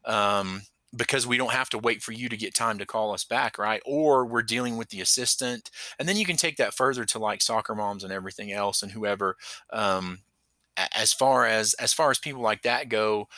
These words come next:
they want it done correctly, and they want it done. If you tell, if you tell um, Missus Jones that her van will be ready at four oh two,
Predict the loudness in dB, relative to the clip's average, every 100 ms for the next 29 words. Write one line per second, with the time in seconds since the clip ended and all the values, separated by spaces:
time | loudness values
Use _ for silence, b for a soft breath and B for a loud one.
0 | B -20 -4 -2 -2 -4 -16 -20 -20 -6
1 | 0 2 0 -2 -2 0 -2 2 2 2
2 | -2 -2 -2 -4 -2 -2 0 -2 0 0
3 | 0 -4 -6 -4 0 0 0 -6 -6 0
4 | 4 4 4 0 B B B B _ -14
5 | -2 2 2 2 2 2 2 2 2 2
6 | 2 2 2 -2 0 2 2 0 -2 -4
7 | 0 2 4 2 -2 -2 -2 -2 -4 -2
8 | 2 2 2 2 2 2